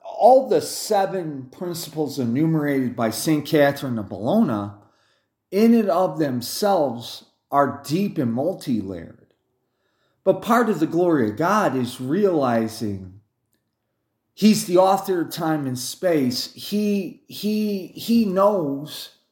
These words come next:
he knows you down to your most, um, your most minor molecule.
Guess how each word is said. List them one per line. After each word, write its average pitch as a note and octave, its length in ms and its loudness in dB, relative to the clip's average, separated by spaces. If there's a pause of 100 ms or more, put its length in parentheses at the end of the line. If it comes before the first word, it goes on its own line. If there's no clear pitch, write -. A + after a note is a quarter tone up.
(1040)
he A3+ 340 4
knows G#3 500 2
you E3+ 460 -8 (1700)
down G3 760 2
to A3 140 -4
your F3+ 340 2
most, E3 800 -2 (1400)
um, G#2 720 2 (3500)
your D3+ 220 6
most G#3 380 0
minor E3 580 -2
molecule. A#2+ 1000 -4